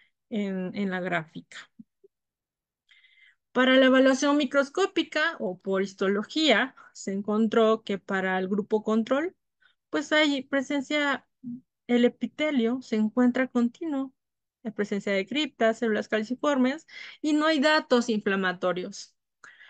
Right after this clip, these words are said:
Para el compuesto, para, para el grupo tratado con cel-, con etanol,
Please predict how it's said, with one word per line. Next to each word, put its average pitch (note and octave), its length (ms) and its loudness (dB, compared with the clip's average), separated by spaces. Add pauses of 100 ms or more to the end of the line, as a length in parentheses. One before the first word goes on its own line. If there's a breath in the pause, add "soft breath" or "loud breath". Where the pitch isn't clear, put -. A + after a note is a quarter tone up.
(720 loud breath)
Para B3+ 440 6
el A#3+ 300 4
compuesto, B3+ 1120 2
para, G#3+ 340 -2
para A#3+ 200 2
el B3 40 0
grupo B3+ 460 -2
tratado A3 800 -2 (320)
con G#3 400 0
cel-, G3+ 400 -4
con F#3+ 540 -2
etanol, C4+ 580 2